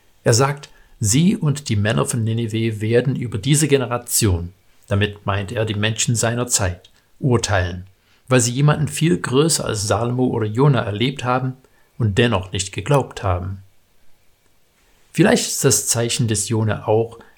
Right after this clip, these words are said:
dass die Botschaft gepredigt wird und Menschen sich von der Sünde abwenden, auch wenn andere das nicht gut finden. Jona wollte nicht, dass die Leute sich bekehren, aber sie haben es getan.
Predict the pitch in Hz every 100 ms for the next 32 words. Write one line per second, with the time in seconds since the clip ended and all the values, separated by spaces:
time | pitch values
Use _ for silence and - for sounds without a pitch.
0 | - 120 - 107 120 156 - 151 - -
1 | - 123 123 123 - - 240 - - _
2 | _ 117 98 101 110 135 127 110 110 -
3 | 107 95 92 110 127 127 - - - 110
4 | 110 110 104 - _ - - 107 - 113
5 | 135 147 120 117 127 117 117 - 120 -
6 | - 95 - 104 98 87 85 _ _ _
7 | _ _ _ _ _ _ _ 117 156 160
8 | 123 135 120 107 123 - - 107 - 110
9 | 98 104 107 110 - - - 131 101 95
10 | 101 110 110 123 127 143 127 - - -
11 | 170 117 104